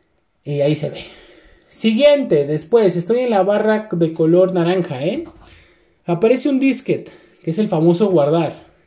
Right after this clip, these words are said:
Del disquete a la flechita que da hacia abajo, se le llama barra de acceso rápido. Barra de acceso rápido. A la derecha,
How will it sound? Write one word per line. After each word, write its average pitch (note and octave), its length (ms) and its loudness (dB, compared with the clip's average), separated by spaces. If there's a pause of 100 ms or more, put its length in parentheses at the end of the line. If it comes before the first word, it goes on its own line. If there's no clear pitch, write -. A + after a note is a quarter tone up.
(120)
Del G3 280 2
disquete C4 640 -2
a C#3 120 -10
la C#3+ 160 -4
flechita F3 500 -4
que C#3 100 -6
da D3 100 -2
hacia A3 160 -2
abajo, C4 440 0 (240)
se - 160 -4
le D#3 100 2
llama A3 460 0 (300)
barra G3 440 0
de F3+ 140 0
acceso E3 460 -2
rápido. - 560 -6 (1600)
Barra E3+ 500 0
de C#4 420 0
acceso E3 420 -4
rápido. - 400 -8 (2000)
A G3 120 0
la G#3+ 140 4
derecha, A#3 600 4